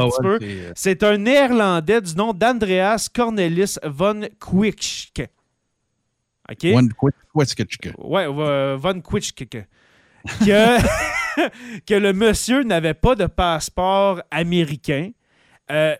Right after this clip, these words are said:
Speaker 1: c'était un citoyen de, de nowhere, dans le fond, là.
Speaker 2: En anglais, là, Colonel Parker, comment on appelle ça en anglais ? C'est un carny. C'est un gars de
Speaker 1: Ok.
Speaker 2: carnaval. C'est un gars de fête
Speaker 1: C'est ça,
Speaker 2: foraine.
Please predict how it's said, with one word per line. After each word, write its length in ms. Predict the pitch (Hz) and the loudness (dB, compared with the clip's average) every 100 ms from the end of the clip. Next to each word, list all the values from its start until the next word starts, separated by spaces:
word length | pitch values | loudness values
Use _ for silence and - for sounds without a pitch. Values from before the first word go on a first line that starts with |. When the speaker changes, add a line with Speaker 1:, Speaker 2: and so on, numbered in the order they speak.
| - | -8
Speaker 1:
c'était 320 | - 165 214 | -8 -4 0
un 140 | 226 | 0
citoyen 580 | 180 - 175 160 156 190 | -2 0 2 4 2 0
de, 520 | 165 147 139 123 131 120 | 0 0 0 -4 -8 -14
de 300 | 120 127 123 | -12 -8 -4
nowhere, 580 | 151 170 143 156 240 | -2 -2 -2 -2 -4
dans 80 | 151 | -6
le 60 | 120 | -6
fond, 320 | - 156 131 | -6 -4 -6
là. 200 | 113 107 - _ _ - | -8 -10 -16 _ _ 0
Speaker 2:
En 160 | 127 151 | 4 6
anglais, 500 | 175 147 131 196 262 | 6 2 2 4 4
là, 380 | 190 202 214 214 - _ _ _ - | 4 2 2 0 -6 _ _ _ 0
Colonel 340 | 156 156 220 | 2 4 2
Parker, 380 | 196 156 127 202 208 | 4 2 2 0 2
comment 260 | 156 143 | 2 2
on 60 | 160 | 2
appelle 300 | 139 147 131 | 0 2 0
ça 180 | - 180 | 2 0
en 60 | 170 | 2
anglais ? 400 | 117 101 131 170 | 0 0 -2 -2
C'est 140 | - | 0
un 100 | 135 | -2
carny. 540 | 123 185 156 127 139 127 _ | 2 4 4 4 0 -4 _
C'est 200 | - 143 | -4 0
un 120 | 139 | 2
gars 160 | 127 190 | 2 2
de 60 | |
Speaker 1:
Ok. 40 | 131 | 2
Speaker 2:
carnaval. 540 | 151 147 147 175 107 | 2 4 4 2 0
C'est 140 | 98 156 | -4 0
un 160 | 147 143 | 2 4
gars 180 | 180 214 | 4 2
de 60 | |
fête 200 | - 170 | 2 2
Speaker 1:
C'est 80 | - | 4
ça, 100 | 160 | 4
Speaker 2:
foraine. 240 | 170 180 | 4 2